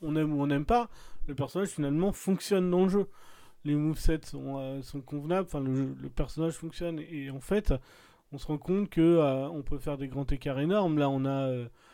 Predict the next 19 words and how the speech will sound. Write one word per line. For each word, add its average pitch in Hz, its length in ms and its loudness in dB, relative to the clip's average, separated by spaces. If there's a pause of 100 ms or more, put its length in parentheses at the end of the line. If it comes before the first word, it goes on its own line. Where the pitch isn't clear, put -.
(260)
euh, 127 280 -10
Sora, 190 680 6
on 151 180 0
a 147 80 0
des 143 140 -2
persos - 420 2
de, 135 300 -2
de 127 160 -2
jeux 131 200 0
de 147 60 -10
combat 151 320 0
classiques 160 540 -4
comme, 139 240 0
euh, 131 220 2
Kazuya 139 680 -2
et, 123 200 -2
euh, 123 280 -4
et 139 100 -10
Terry. 190 440 2